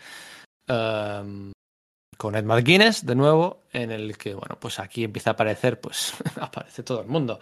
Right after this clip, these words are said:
Aparecen desde los Eternos, que se los cargan en la primera,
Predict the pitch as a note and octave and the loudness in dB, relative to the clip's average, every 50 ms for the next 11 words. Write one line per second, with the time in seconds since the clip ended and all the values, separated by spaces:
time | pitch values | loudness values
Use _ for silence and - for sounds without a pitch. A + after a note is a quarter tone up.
0 | - - - - - - D#3 - B2 A#2+ - B2+ B2 B2 C3+ C3 A#2+ B2+ B2+ C3 | -14 -16 -16 -16 -14 -8 -2 2 2 4 6 6 6 6 6 6 6 6 8 8
1 | B2 A2 - B2+ B2 - E3 D#3+ D3 C#3+ B2+ - - A#2+ - A#2 A#2+ G#2+ - - | 6 6 6 4 6 6 6 6 6 4 4 4 2 -2 0 2 0 0 2 2
2 | B2 A#2+ A#2 A#2+ A#2 A#2+ A#2+ A#2+ A#2+ A#2+ A#2+ - - B2 A#2 A#2+ A#2+ A2+ A#2 A#2 | 2 4 4 2 2 2 0 0 0 0 0 0 -2 -4 -2 0 0 2 2 2
3 | A2+ A#2 A#2 | 2 0 -4